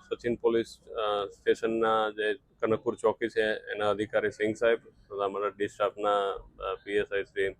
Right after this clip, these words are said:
ડામોર સાહેબ તથા અને સાથેનો સ્ટાફ બિલકુલ એક્ટિવ થઈને, અ, આરોપીના પકડવા માટે તજવીજ હાથ ધરેલી હતી. આરોપી જે તે સમયે નાસી ભાગી ચૂક્યો હતો, પરંતુ, અ, મહેનત કરતા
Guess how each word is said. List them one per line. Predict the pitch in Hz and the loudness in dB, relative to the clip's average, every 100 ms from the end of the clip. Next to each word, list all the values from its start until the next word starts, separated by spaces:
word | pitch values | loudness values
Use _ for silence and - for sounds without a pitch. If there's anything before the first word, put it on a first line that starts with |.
| _ - - - _ 104 95 | _ -20 -20 -20 _ -14 -4
ડામોર | 95 101 110 | 0 2 2
સાહેબ | 113 113 - - - - | 4 0 -2 -16 -20 -10
તથા | 110 104 | -6 -2
અને | 107 110 | 0 0
સાથેનો | 101 110 107 113 | 2 0 2 2
સ્ટાફ | 107 - 117 104 - - - | 2 8 8 8 -2 -12 -12
બિલકુલ | 107 110 113 107 | -14 -8 -4 -2
એક્ટિવ | 101 98 117 | -2 -2 -4
થઈને, | 110 120 135 87 - - - - | 0 2 2 -2 -8 -18 -20 -18
અ, | - 104 101 101 98 | -10 -4 0 2 2
આરોપીના | 104 110 - 113 113 110 110 110 101 | 4 2 2 4 4 6 4 2 0
પકડવા | 110 107 117 | 0 6 8
માટે | 113 104 113 | 8 4 0
તજવીજ | 120 - - 101 110 | -4 -8 -10 -4 4
હાથ | 110 113 | 4 4
ધરેલી | 107 127 147 98 | 4 2 4 2
હતી. | 90 85 - - | 0 -8 -10 -8
આરોપી | 107 98 110 - 110 | 0 2 0 0 -2
જે | 104 104 | 0 -2
તે | - | -4
સમયે | - 113 113 95 - - - - - - | -4 2 4 4 -2 -12 -14 -16 -14 0
નાસી | 107 113 | 2 4
ભાગી | 117 113 107 | 6 6 6
ચૂક્યો | 101 98 101 | -2 -2 0
હતો, | 98 160 - - 117 | 0 -6 -10 -8 -4
પરંતુ, | 110 110 117 107 - - 110 | -2 -2 0 0 0 -12 -6
અ, | 104 101 101 | 0 0 0
મહેનત | 104 107 113 | -2 0 0
કરતા | - 113 - 98 | 0 -2 0 -2